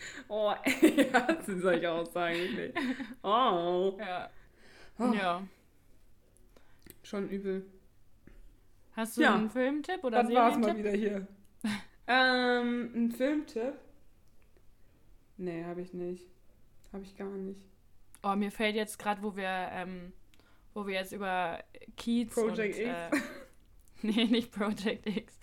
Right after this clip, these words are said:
Speaker 2: Mir fällt da total die Serie Skins ein. Kennst du die?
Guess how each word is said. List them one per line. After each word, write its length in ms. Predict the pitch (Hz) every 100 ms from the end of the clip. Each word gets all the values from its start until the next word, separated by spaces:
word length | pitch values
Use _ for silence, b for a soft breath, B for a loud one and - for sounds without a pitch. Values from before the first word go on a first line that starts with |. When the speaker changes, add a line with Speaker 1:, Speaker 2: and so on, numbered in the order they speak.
| B B B B
Speaker 2:
Mir 120 | 214
fällt 240 | 220 220 214
da 100 | 214
total 440 | 214 196 226 208
die 80 | 202
Serie 340 | 208 202 196
Skins 500 | 190 - 233 247 269 -
ein. 300 | 160 165 185
Kennst 260 | 220 214
du 20 | 196
die? 380 | 214 233 262